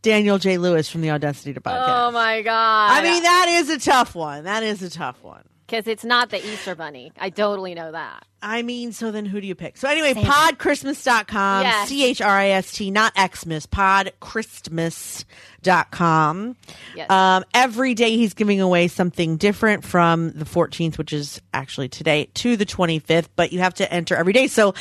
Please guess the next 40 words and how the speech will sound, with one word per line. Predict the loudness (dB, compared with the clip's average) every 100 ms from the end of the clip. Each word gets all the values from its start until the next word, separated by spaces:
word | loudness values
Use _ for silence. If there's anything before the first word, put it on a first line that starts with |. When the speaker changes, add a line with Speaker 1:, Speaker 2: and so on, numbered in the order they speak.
| -10 -4
Speaker 1:
my | 2 2
suggestion | 2 0 0 0 -2
is | -2 -6
to |
put | -2 0
it | 2
on | 0
your | -2
calendar, | 0 0 2 0 0
a |
little | 0 -2
note | 0 0 0
ski, | -4 0 2 2 -2 -14 _ _ _
so | -4 -2
that | 0
you | 0
remember | -2 -2
to | -4
go | 0 2 4
to | 2
pod | 2 2 2
christmas | -2 -6 -6 -2
dot | -2
com | -2 -6
every | -6 -6
day | -4 -4 -4
and | -8 -8
get | -8
your | -8
free | -10 -10 -8 -6 -8 -10 _ _ -4
gift. | -2 -2 -6 -12 -2
That | 0
was, | 0 -4 -14 -14
it's | -14
so | -8 -2 0
generous | 2 0 0 -6
of | -10
him. | -10 -12
Speaker 2:
So | -20 -20 -18
generous. | -18 -16